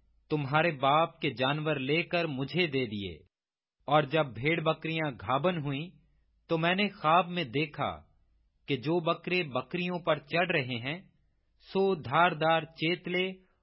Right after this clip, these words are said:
اور چتکبرے ہیں۔ اور خدا کے فرشتہ نے خواب میں مجھ سے کہا، "اے یعقوب۔" میں نے کہا، "میں حاضر ہوں۔" تب اس نے کہا کہ اب تو اپنی آنکھ اٹھا کر دیکھ کہ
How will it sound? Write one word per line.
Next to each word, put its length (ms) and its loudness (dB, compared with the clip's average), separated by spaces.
اور 260 4
چتکبرے 680 0
ہیں۔ 260 -8
اور 300 4
خدا 320 4
کے 160 -2
فرشتہ 560 -2
نے 120 -2
خواب 400 2
میں 140 -2
مجھ 240 -6
سے 140 -4
کہا، 320 -2
"اے 160 6
یعقوب۔" 600 0
میں 220 2
نے 100 2
کہا، 340 2
"میں 160 0
حاضر 400 0
ہوں۔" 280 -10
تب 160 8
اس 240 -6
نے 120 0
کہا 440 0
کہ 180 0
اب 320 4
تو 280 -4
اپنی 420 0
آنکھ 440 0
اٹھا 340 0
کر 200 -4
دیکھ 440 -2
کہ 100 -2